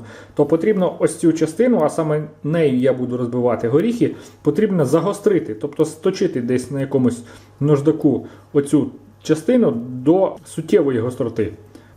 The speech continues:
Я думаю, ні для кого не є секретом те, що горіх грецький складається з двох половинок. Ось темна лінія — це місце з'єднання цих половинок. Всередині горіх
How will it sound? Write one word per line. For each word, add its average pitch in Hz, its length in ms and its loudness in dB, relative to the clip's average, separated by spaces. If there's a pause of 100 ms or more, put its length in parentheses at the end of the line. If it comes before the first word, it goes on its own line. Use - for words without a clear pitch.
(200)
Я 175 120 4
думаю, 196 240 -4
ні 196 140 -2
для 196 120 2
кого 180 220 2
не 143 80 -2
є 143 100 -2
секретом 160 460 0
те, 208 220 0
що - 420 0
горіх 151 600 0 (140)
грецький 143 520 -4
складається 160 640 0
з 117 60 -8
двох 160 360 0
половинок. 143 600 0 (680)
Ось 220 380 2 (340)
темна 160 340 0
лінія — 156 560 0
це - 140 -6
місце 160 360 -2
з'єднання 127 520 0
цих 113 200 -12
половинок. 110 580 -6 (420)
Всередині 185 680 0 (340)
горіх 151 520 0